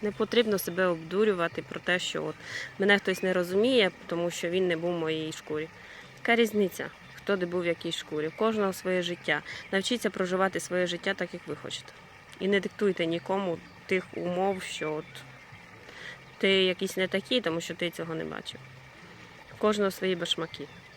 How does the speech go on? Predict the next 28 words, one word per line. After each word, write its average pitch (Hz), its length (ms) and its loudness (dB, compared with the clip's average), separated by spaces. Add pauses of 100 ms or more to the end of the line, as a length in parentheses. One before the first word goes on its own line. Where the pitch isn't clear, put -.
(480)
І 190 40 -8
попробуй 185 540 2
взяти 185 300 2
башмаки 180 540 -2
іншої 170 420 0
людини 180 360 2
і 170 60 -2
пройти 180 520 0 (100)
весь 175 260 2
той 160 200 0
путь 202 280 0 (400)
спочатку - 560 2
до 165 120 -4
кінця. 165 420 -6 (420)
Якщо 180 300 0
дійдеш 185 480 0
хоча 170 280 0
б 160 180 -2 (1080)
на 180 160 -2
тре-, 180 280 4 (140)
на 180 200 4
третину 185 520 2
і 165 120 2
будеш 165 520 2
таким 185 360 -2
самим, 170 340 0
як 170 240 -2
він 208 220 4